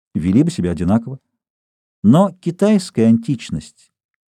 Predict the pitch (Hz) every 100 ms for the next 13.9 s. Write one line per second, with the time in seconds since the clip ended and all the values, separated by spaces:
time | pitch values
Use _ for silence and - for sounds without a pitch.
0 | _ 110 143 165 160 151 151 160 147 143
1 | 127 226 226 - 202 139 113 - 123 160
2 | 156 127 143 147 185 170 - - 82 113
3 | 156 143 127 196 202 - - 78 113 120
4 | 131 180 135 202 180 - - - _ _
5 | _ _ _ _ _ _ _ - 139 170
6 | 175 170 151 185 180 147 - - 139 156
7 | 156 - 165 139 104 92 98 101 82 -
8 | 98 98 98 85 78 - - _ _ _
9 | _ _ _ _ _ _ _ _ _ 226
10 | 226 226 185 180 147 147 143 143 165 139
11 | 123 143 120 110 117 113 120 123 113 107
12 | - 143 117 - 98 110 123 - 113 117
13 | 120 98 98 107 - 151 147 127 113